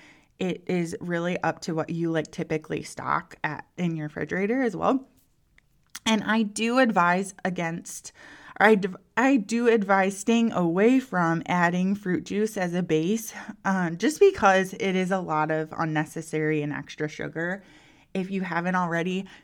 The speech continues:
go listen to last week's episode about, um, actually two weeks episodes ago about fruit juice and just the,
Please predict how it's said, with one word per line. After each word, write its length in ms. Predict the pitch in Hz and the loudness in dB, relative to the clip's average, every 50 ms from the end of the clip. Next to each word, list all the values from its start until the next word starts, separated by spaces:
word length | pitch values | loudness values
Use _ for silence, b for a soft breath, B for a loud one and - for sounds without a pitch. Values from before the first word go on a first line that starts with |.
| B _ | B _
go 160 | - 190 185 | -4 -2 0
listen 340 | 190 202 208 202 - 226 220 | 2 0 0 0 0 -2 0
to 120 | 240 220 | 0 0
last 280 | 180 165 151 147 151 - | 0 2 0 0 -2 -2
week's 200 | 180 180 175 - | -6 -6 -2 -2
episode 500 | 160 151 151 - 165 - 175 165 165 160 - | -2 -2 -2 -4 -6 -4 -4 -4 -4 -2 0
about, 640 | - 165 165 - 156 143 143 143 170 - - B B B B B B B B | 0 0 0 -2 -2 -2 0 0 -2 -4 -6 B B B B B B B B
um, 300 | - 180 160 156 82 - - - - | -6 -4 -4 -4 -8 -12 -12 -2 -2
actually 280 | - 202 208 - 185 | -2 0 0 -2 -4
two 220 | 180 - - 226 214 | -4 -4 -2 -2 0
weeks 220 | 196 185 180 - - | 0 -2 -4 -4 -4
episodes 520 | - 165 - - 156 - 160 156 156 151 | -4 -4 -2 -6 -6 -2 -2 -2 -2 -2
ago 320 | 160 156 151 147 147 147 147 - | -4 -2 -2 -2 0 -2 -2 -2
about 480 | 170 156 156 151 151 151 147 - - - | -2 0 2 4 6 4 4 4 0 -8
fruit 340 | - - 175 175 156 - | -8 -4 -2 -2 -2 -2
juice 440 | - - 262 269 285 294 302 294 - | 0 2 4 6 6 6 4 2 0
and 220 | - - 214 214 196 | 0 2 2 4 4
just 280 | 202 202 202 - - | 2 2 0 -2 -10
the, 560 | - 175 190 185 180 175 175 175 175 175 185 | -6 -4 -4 -2 0 0 0 2 2 0 0